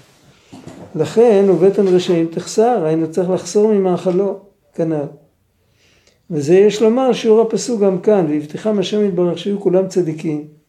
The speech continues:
יזכו לבחינת ענווה". וזהו יהודי עולם הבא,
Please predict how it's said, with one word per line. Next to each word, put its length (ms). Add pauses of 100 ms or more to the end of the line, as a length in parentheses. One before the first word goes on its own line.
(440)
יזכו 280
לבחינת 460
ענווה". 440 (1400)
וזהו 600
יהודי 520
עולם 360
הבא, 460